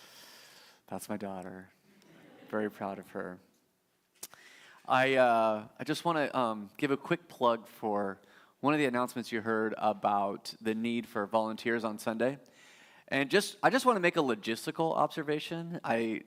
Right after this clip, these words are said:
some, sometimes that, those kinds of things motivate us. Um, so we have about a hundred and forty chairs in here,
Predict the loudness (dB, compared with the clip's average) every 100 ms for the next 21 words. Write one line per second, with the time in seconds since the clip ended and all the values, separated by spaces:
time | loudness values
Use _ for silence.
0 | -6 -2 -2 -2 -2 0 -2 4 4 6
1 | 2 0 -2 -2 -4 -4 -4 -2 0 0
2 | 0 -2 -6 -14 -20 -20 -20 _ 2 4
3 | 6 4 0 -6 -14 _ -18 -18 -4 2
4 | 4 4 2 4 8 8 6 4 6 6
5 | 4 0 -6 -2 2 2 0 0 0 0
6 | 0 0 0 -4 -8 -10 -10